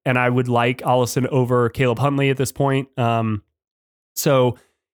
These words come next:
either of those two guys, Allgeier's gotten forty snaps, which is a lot over the last two games, but that makes sense as a rookie.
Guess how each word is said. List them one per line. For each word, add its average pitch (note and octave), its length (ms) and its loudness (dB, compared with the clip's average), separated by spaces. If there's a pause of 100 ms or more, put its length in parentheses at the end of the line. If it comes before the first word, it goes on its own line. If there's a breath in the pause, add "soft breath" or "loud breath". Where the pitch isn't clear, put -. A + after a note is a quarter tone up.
(240)
either F#3+ 280 2
of D#3+ 60 0
those D3+ 200 2
two D#3+ 100 -4
guys, C3 220 0
Allgeier's D#3 340 0
gotten G3 180 -2
forty E3 440 0
snaps, C#3+ 440 -2
which C3 220 -2
is B2 80 -2
a A#2 60 0
lot A2+ 380 0
over C#3+ 120 0
the C#3+ 160 0
last D3 300 0
two E3 100 0
games, D#3 300 0
but B2+ 120 0
that B2+ 160 2
makes C3 160 -2
sense C#3 220 -2
as A#2+ 80 -4
a A#2 60 0
rookie. C3 420 -2